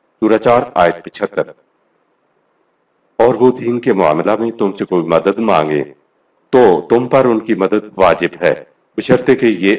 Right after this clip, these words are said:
مدد کسی ایسی قوم کے خلاف نہ ہو جس کے ساتھ تمہارا معاہدہ ہو چکا ہو، اور اللہ کا قانون تمہارے تمام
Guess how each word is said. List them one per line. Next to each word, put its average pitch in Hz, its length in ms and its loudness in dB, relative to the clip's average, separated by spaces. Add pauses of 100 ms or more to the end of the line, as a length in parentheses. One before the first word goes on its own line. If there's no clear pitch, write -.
(140)
مدد 104 280 -4
کسی 107 220 -2
ایسی 92 240 0
قوم 92 240 2
کے 101 160 -6
خلاف 78 360 -2
نہ 85 60 -2
ہو 90 220 2 (680)
جس 101 200 -12
کے 110 100 -2
ساتھ 98 320 0
تمہارا 98 360 0
معاہدہ 87 360 -2
ہو 101 220 -4
چکا 85 280 -2
ہو، 78 260 -4 (280)
اور 107 180 2 (180)
اللہ 101 340 0
کا 98 100 2
قانون 95 420 0
تمہارے 92 380 -2
تمام 87 300 0